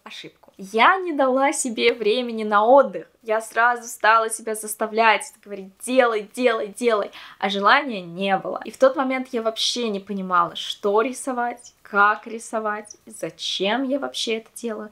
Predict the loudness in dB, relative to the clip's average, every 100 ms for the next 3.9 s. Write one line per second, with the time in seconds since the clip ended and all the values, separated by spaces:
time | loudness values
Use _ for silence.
0 | -6 -4 -2 -4 -2 -4 -4 -6 -6 0
1 | 0 0 0 6 6 4 -6 -10 _ -14
2 | -10 -10 -2 -2 -2 -8 -20 _ -12 -12
3 | -10 -12 -10 -6 -6 -2 2 2 0